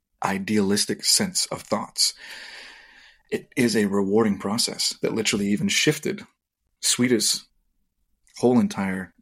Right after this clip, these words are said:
position and disposition in life towards wanting to do this for others for the rest of her life. So, um, it's powerful as a social responsibility. So question in that one beautiful spot then,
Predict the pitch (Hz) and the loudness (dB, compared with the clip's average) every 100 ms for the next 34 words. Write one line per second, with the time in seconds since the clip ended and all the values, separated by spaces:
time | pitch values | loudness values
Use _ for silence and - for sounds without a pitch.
0 | _ 113 98 131 113 107 104 143 120 101 | _ -4 0 0 0 -4 0 0 0 -2
1 | 98 98 92 92 95 - 104 107 104 104 | -4 -4 -8 -8 -8 -6 2 2 2 2
2 | 107 104 101 98 95 95 _ - 117 139 | 2 2 0 -4 -4 -6 _ -4 0 0
3 | - - - - 92 117 98 - - - | 0 -2 -4 -2 0 0 -2 -2 -2 0
4 | - - - - - - - - - - | 0 -2 -6 -8 -10 -14 -16 -16 -16 -18
5 | - - - 104 98 90 - 92 90 92 | -18 -12 0 4 4 0 -10 -8 -8 -8
6 | - - _ _ _ _ _ _ _ _ | -12 -18 _ _ _ _ _ _ _ _
7 | _ _ - - - - - 98 - - | _ _ -12 -6 -2 0 0 -2 -4 -8
8 | - _ _ - 92 95 - - - _ | -10 _ _ -6 -4 -2 -4 -8 -14 _
9 | _ _ _ _ - - 107 143 147 107 | _ _ _ _ -2 0 0 -4 -4 -2
10 | - - 104 95 101 98 98 - - - | -2 -2 -2 -2 -6 -8 -10 -14 -18 -20
11 | - - - - - 117 139 143 - - | -20 -20 -20 -4 -4 0 0 0 -4 -10
12 | _ _ - 101 98 101 107 101 92 - | _ _ -8 -2 -2 2 4 4 2 0
13 | 107 98 - - - - - - | 0 0 -2 0 0 -2 -6 -12